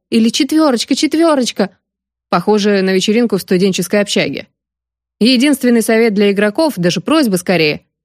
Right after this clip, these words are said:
пожалуйста, не дуйте на кости. Особенно в сезон простудных заболеваний.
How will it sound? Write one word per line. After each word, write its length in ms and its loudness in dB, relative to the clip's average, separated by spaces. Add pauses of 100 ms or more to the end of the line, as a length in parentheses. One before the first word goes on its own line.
(140)
пожалуйста, 760 -2 (200)
не 240 4
дуйте 560 2
на 180 0
кости. 600 -2 (480)
Особенно 600 0
в 40 -6
сезон 400 0
простудных 540 0
заболеваний. 680 0